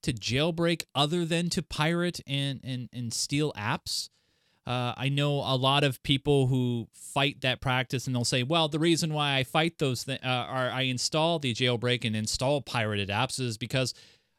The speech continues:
I wanna have a demo. I wanna try it before I buy it. I wanna make sure this is something I really, really like." Uh, but is there really a reason anymore, uh,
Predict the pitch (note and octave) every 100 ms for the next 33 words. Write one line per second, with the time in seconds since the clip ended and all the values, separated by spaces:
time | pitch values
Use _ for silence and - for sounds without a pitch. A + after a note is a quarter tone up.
0 | - C3+ E3 E3 D3 E3 D#3+ C#3 D#3 F3
1 | G#2+ A#2 D3+ A#2+ - D#3 F#3 D3+ F#2 -
2 | - A#2+ - B2+ A2 G2+ G#2+ G2 G#2 D3
3 | D#3+ D3+ C#3+ - D#3 C#3+ C3 D#3+ C#3 C3
4 | B2 B2+ D3+ C#3 C#3 B2 A2+ D#3 F2+ -
5 | - _ _ _ _ _ - F#2 F2+ -
6 | C3 C3+ G3 G#3+ G#3 G3+ E3 G3+ F#3 G3
7 | G3 F3 F3+ G#3 G#3 G#3 B2+ C#3 C3+